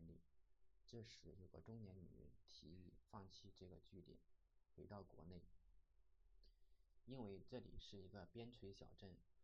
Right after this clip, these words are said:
外面就是未开发的世界，自然文化的碰撞比较厉害，恐怖主义的危机严重。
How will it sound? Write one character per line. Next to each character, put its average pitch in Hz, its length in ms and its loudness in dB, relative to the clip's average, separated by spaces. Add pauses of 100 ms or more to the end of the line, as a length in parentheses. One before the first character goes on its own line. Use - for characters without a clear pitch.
(240)
外 120 120 6
面 107 240 4
就 107 120 0
是 110 140 -2
未 110 160 2
开 104 200 2
发 107 140 2
的 90 120 0
世 92 220 -2
界， - 260 0 (540)
自 131 160 4
然 80 220 0 (120)
文 90 180 0
化 101 180 0
的 - 100 2
碰 107 260 2
撞 107 320 2
比 - 80 -6
较 78 120 0
厉 95 180 -2
害， - 220 -6 (340)
恐 92 220 0
怖 110 140 4
主 - 180 0
义 85 80 2
的 80 140 2
危 87 140 2
机 95 280 -2
严 87 180 -2
重。 85 180 -2